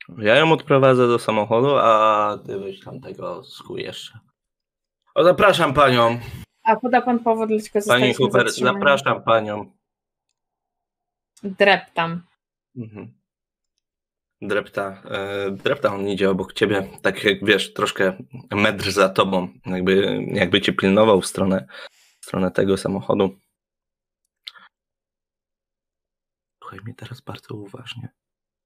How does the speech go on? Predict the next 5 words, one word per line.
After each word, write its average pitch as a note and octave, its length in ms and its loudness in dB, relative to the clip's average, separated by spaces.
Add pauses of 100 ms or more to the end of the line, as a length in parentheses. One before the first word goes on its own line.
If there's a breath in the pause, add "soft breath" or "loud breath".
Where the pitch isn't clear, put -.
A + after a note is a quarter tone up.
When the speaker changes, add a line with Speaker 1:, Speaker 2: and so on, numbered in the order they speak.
(1160)
Speaker 1:
Będę G2+ 260 -12
cię - 120 -20
wsadzał - 340 -12
do - 100 -10
samochodu, - 640 -12